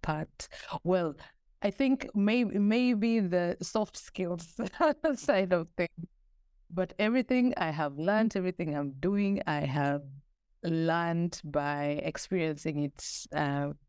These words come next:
at the workplace. Um, but, but yes,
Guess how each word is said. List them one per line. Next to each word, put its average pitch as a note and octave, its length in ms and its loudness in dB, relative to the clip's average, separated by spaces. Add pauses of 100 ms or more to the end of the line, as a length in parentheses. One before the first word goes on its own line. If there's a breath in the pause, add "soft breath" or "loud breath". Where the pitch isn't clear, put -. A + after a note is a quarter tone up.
(100)
at C#3+ 160 0
the C#3+ 100 2
workplace. C#3 760 -4 (720)
Um, D#3+ 480 2 (100)
but, E3 300 0
but D3+ 360 -2
yes, D3+ 400 0